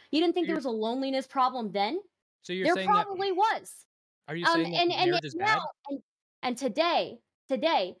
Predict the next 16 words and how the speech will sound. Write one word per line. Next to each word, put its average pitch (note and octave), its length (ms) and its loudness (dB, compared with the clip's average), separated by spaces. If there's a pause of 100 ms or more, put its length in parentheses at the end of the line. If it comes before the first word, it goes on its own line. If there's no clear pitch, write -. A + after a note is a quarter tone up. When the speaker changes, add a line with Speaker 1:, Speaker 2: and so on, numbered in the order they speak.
(180)
Speaker 1:
women D#4+ 480 2 (240)
more C4+ 320 2
than, F4 240 2 (100)
uh, B3+ 280 2
women E4 420 0 (100)
are, B3+ 360 2
you C4+ 100 -6
know, G#3 140 -2
have A3 160 -4
more C4 280 2
rights C4+ 300 -2
than A3 140 -6
ever. - 480 -2 (100)
Women C#4 300 2
are A3+ 120 -2
sharing F4 800 -2